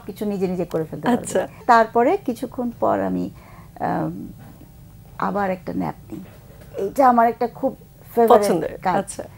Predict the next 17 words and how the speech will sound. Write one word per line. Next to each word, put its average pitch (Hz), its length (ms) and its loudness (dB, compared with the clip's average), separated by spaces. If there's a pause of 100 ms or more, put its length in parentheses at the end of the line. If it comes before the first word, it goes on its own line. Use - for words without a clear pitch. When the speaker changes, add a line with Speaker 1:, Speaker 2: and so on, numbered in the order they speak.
(280)
Speaker 1:
হ্যাঁ, 247 320 4
ঘুমানোটা। 175 680 -2 (580)
আর 190 220 4 (480)
বিয়ের 240 280 6
আগে 240 220 6
কিন্তু 247 220 -2
আমার 233 140 4
একটা 226 180 -2
নাম 180 360 -2
ছিল, - 180 -14 (1160)
আমার 196 300 -4
নাম 190 320 -2
ছিল 220 200 -4
ঘুমের 202 460 -6
রানী। 165 340 -6 (140)
Speaker 2:
আচ্ছা। 285 380 2 (500)
Speaker 1:
আমি 262 360 6